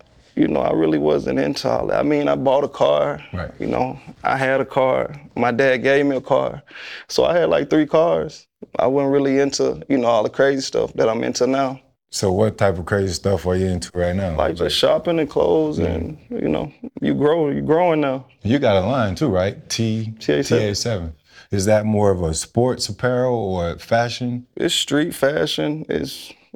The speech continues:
Speaker 1: it's sports. I mean, it's really whatever you wanna call it. It's just more so just being me, authentic. Uh, and if you support me, then you support the brand.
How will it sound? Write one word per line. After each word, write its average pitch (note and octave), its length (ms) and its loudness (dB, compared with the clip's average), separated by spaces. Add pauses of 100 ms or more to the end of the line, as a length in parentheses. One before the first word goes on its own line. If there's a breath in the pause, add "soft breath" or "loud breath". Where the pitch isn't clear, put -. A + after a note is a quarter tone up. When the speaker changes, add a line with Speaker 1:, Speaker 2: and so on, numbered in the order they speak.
(160)
Speaker 1:
it's - 180 -2
sports. - 720 -2 (380)
I - 80 -2
mean, C#3 280 -2
it's C3+ 100 -2
really C#3+ 400 -2
whatever D3 400 0
you D3+ 80 2
wanna D3 180 -2
call D#3 320 0
it. C#3+ 60 -2
It's C#3 80 -4
just C#3 120 0
more C#3 200 0
so C#3 240 0
just B2+ 200 -2
being C#3+ 280 2
me, D3 240 -2 (160)
authentic. - 680 0
Uh, B2+ 420 -2
and B2+ 120 -2
if C3 100 -2
you C3 100 0
support D3+ 400 -2
me, C3 140 -2
then C3+ 560 -8 (220)
you A#2+ 80 -2
support B2+ 380 -4
the B2 40 -4
brand. C#3 420 -2